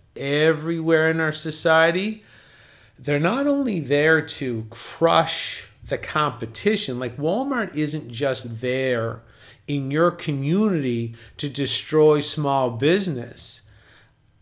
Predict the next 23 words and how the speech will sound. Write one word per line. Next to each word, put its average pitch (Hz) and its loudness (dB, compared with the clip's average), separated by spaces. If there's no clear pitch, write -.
I 139 4
believe, 147 0
and 127 -4
there's 117 -4
some 120 -4
good 147 0
evidence 151 0
to 139 -2
this, 127 -2
that 117 -4
they 123 -2
destroyed 139 -2
small 180 0
business, 151 0
and 127 -6
now 151 0
they're 131 -2
poisoning 151 0
all, 139 8
they're 131 -4
delivering 139 0
poison 170 0
products 143 0